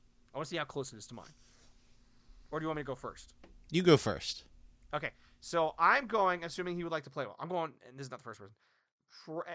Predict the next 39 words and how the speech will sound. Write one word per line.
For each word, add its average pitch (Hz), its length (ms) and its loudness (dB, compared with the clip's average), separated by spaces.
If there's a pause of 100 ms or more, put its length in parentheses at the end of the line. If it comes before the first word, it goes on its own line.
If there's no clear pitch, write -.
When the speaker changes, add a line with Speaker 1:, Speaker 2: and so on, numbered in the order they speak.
(160)
Speaker 1:
and 196 320 0
let's 180 180 -4
say 165 120 -2
everybody's 147 380 -4
healthy. 117 400 -8
I'm 147 140 -8
probably 208 320 -2
going 160 320 -4
Ovechkin, 139 580 -8
Kuznetsov, 135 540 -8 (120)
Wilson. 117 420 -12 (1080)
This 147 100 -8
is, 156 40 -6
again, 143 240 -8
healthy 190 500 0
and 151 140 -6
up 139 160 -6
to 135 80 -14
speed 117 320 -14
in 117 100 -14
terms 117 240 -14
of, 117 100 -16
like, 110 300 -14
N 123 100 -20
H 113 160 -18
L 101 160 -14
level. 87 260 -18 (680)
And, 131 560 -6
and 143 140 -10
then 147 120 -6
second 196 520 -6
line, 175 300 -2
I'm 143 160 -6 (240)
probably 180 720 -6
going, 151 400 -8
I'm 139 80 -12
thinking 156 220 -14
about 147 160 -8
this, 135 160 -14